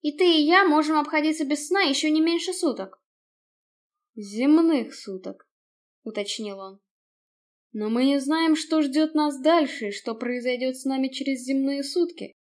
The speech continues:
которые здесь вряд ли так уж высоко ценятся. Сейчас у нас есть возможность для безопасного сна. Воспользуемся ею.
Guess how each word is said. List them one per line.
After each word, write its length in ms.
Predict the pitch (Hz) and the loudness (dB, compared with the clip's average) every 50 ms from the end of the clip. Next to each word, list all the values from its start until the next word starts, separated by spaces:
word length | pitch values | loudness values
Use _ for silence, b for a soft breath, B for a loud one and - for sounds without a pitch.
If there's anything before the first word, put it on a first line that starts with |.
| _ _ _ _ _ | _ _ _ _ _
которые 480 | - 220 214 220 214 208 202 208 202 | -10 -8 -6 -4 -4 -2 -2 -4 -4
здесь 300 | 196 196 208 208 202 214 | -4 -4 -6 -6 -6 -4
вряд 340 | 220 226 220 220 233 277 285 | -4 -2 0 0 0 0 0
ли 140 | 349 349 349 | -2 -2 0
так 220 | 339 294 262 - | 0 -2 -4 -4
уж 160 | 226 214 - 220 | -8 -12 -12 -12
высоко 400 | 214 208 - 214 202 - 196 190 | -12 -10 -10 -10 -8 -8 -10 -10
ценятся. 680 | 190 - 196 190 185 185 185 185 - - 190 190 _ _ _ _ _ _ _ _ _ _ _ _ _ _ _ _ _ _ | -8 -8 -8 -8 -8 -12 -14 -16 -16 -16 -16 -18 _ _ _ _ _ _ _ _ _ _ _ _ _ _ _ _ _ _
Сейчас 460 | - - 233 226 - 294 320 311 320 | -14 -12 -12 -4 0 0 0 0 0
у 60 | 339 | -2
нас 220 | 311 311 311 311 311 | -2 -2 -2 -4 -4
есть 300 | 311 311 311 302 - 302 | -2 -2 -2 -4 -4 -4
возможность 680 | 294 285 277 285 285 285 285 277 285 269 277 269 254 | -6 -4 -2 0 0 0 0 -2 -4 -4 -4 -6 -4
для 160 | 247 254 262 240 | -4 -4 -2 -2
безопасного 720 | 262 254 254 262 262 262 254 254 254 - 262 247 240 240 | -2 -4 -4 -6 -4 -4 -6 -6 -6 -8 -10 -10 -10 -10
сна. 460 | - - - 277 277 233 202 - _ _ _ _ _ _ _ _ _ _ _ _ | -10 -6 -4 -4 -4 -4 -8 -10 _ _ _ _ _ _ _ _ _ _ _ _
Воспользуемся 960 | 214 214 208 208 - _ 220 214 220 233 247 294 311 311 294 269 285 - 247 | -10 -10 -10 -10 -10 _ -6 -6 -6 -4 -4 -2 0 0 0 0 -2 -4 -6
ею. 520 | 214 202 196 190 185 185 185 185 190 _ | -6 -6 -6 -6 -6 -8 -10 -14 -20 _